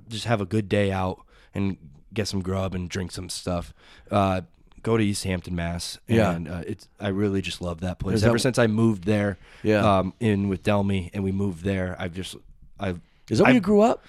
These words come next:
Speaker 1: I grew up in Southampton. So
Speaker 2: Okay.
Speaker 1: my dad grew up in East Hampton. I'm actually living at the house that my dad grew up in.
Speaker 2: Oh, okay.
Speaker 1: And, um, but yeah, no, ever since I moved in there and now I'm on my own in that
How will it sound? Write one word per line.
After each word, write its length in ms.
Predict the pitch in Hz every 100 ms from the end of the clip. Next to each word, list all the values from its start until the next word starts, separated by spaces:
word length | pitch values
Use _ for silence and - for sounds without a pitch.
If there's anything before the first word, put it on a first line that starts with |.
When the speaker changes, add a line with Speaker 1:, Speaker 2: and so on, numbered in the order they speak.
| -
Speaker 1:
I 100 | 156 160
grew 260 | 202 196
up 140 | 190 151
in 60 |
Southampton. 640 | - 127 131 110 92 95 98
So 220 | 127 117
Speaker 2:
Okay. 140 | 101
Speaker 1:
my 160 | 127 113
dad 260 | 127 135
grew 140 | 131 127
up 100 | 120
in 100 | -
East 240 | 117 -
Hampton. 300 | 107 101 104
I'm 80 | 101
actually 300 | 92 113 117
living 320 | 98 107 107
at 120 | 101 -
the 80 | 92
house 260 | 101 -
that 160 | 98 90
my 220 | 92 92 - - - _ _ _ _
dad 260 | 123 117 107
grew 180 | 95 85
up 160 | -
in. 120 | 64 -
Speaker 2:
Oh, 220 | 117 139 135
okay. 260 | - 120
Speaker 1:
And, 320 | 117 107 101 101
um, 320 | 98 92 90 - - _ _ _ _ _ - -
but 160 | 123 110
yeah, 140 | 120
no, 200 | 113 110
ever 180 | 110 107
since 240 | - 110 113
I 160 | 104 95 - _ -
moved 260 | 120 104
in 140 | 113 110
there 140 | 104
and 80 | 98
now 180 | 101 101
I'm 160 | 101 98
on 120 | 98
my 160 | 98
own 400 | 98 104 107 98 -
in 160 | 95 95
that 180 | 92